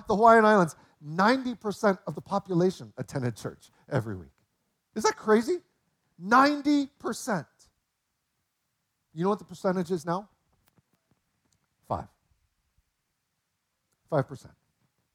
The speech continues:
That grieves our hearts.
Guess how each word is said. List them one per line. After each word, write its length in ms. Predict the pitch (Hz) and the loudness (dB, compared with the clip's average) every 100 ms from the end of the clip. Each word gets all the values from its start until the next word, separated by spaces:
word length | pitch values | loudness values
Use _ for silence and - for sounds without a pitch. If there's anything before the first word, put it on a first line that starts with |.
| _ _ _ _ _ _ _ _ _ _ _ _ _ _ _ _ _ _ _ _ _ _ _ | _ _ _ _ _ _ _ _ _ _ _ _ _ _ _ _ _ _ _ _ _ _ _
That 240 | 143 - | -8 -8
grieves 720 | - 117 139 147 156 151 - _ | -20 -12 -6 -2 -2 -4 -16 _
our 160 | 107 95 | -10 -10
hearts. 760 | - - 107 123 - - - | -12 -14 -8 -8 -8 -20 -20